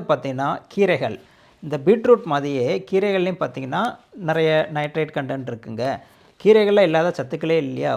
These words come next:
ஒரு புரதத்திலிருந்து வைட்டமின்ஸ், மினரல்ஸ், நீர்ச்சத்து, நார்ச்சத்து எல்லாமே இருக்கு கீரையில. ஆனா இதுல உள்ள நைட்ரேட் பார்த்தீங்கன்னா கீரையை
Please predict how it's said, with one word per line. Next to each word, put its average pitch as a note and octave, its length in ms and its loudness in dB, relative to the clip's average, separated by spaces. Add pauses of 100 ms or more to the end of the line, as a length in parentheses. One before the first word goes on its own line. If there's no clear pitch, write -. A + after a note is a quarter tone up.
(100)
ஒரு C3 140 -4 (160)
புரதத்திலிருந்து C#3+ 760 -2 (640)
வைட்டமின்ஸ், D#3 520 -4 (120)
மினரல்ஸ், D3 480 -4 (140)
நீர்ச்சத்து, E3 460 -6
நார்ச்சத்து C#3 480 -6 (220)
எல்லாமே E3+ 260 -2
இருக்கு C3+ 260 -8
கீரையில. A2+ 280 -4 (400)
ஆனா E3 200 0 (180)
இதுல G3 220 0
உள்ள G3 140 4 (280)
நைட்ரேட் F3 440 -4
பார்த்தீங்கன்னா C#3+ 420 -2 (540)
கீரையை F#3+ 300 4